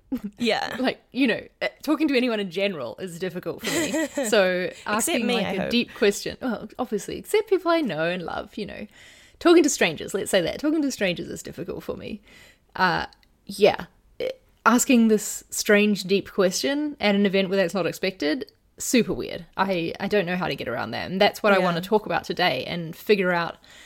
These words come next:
Speaker 1: some ways that we can encourage this level, even if the conference itself or the meetup itself or whatever is not encouraging that. Because
Speaker 2: Mm-hmm.
Speaker 1: I'm, yeah, just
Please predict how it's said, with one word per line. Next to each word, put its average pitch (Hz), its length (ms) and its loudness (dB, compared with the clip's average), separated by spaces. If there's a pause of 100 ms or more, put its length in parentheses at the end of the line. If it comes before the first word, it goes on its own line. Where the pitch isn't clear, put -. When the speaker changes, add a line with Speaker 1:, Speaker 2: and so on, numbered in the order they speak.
(420)
Speaker 1:
some 220 220 2
ways 175 420 4
that 185 140 -2
we 190 120 0
can 202 120 -4
encourage 196 520 4
this 175 160 -8
level, 170 500 0
even 196 220 2
if 170 120 -6
the - 60 -8
conference 175 500 -2
itself - 440 -2
or - 80 -6
the 170 80 -4
meetup 180 300 2
itself 170 360 -4
or 165 80 -2
whatever 170 260 0
is 175 300 -2
not 180 260 0
encouraging 160 520 -6
that. - 220 -10 (140)
Because 160 520 -2
Speaker 2:
Mm-hmm. 190 460 -2 (100)
Speaker 1:
I'm, 226 420 4 (140)
yeah, 214 340 2
just - 400 0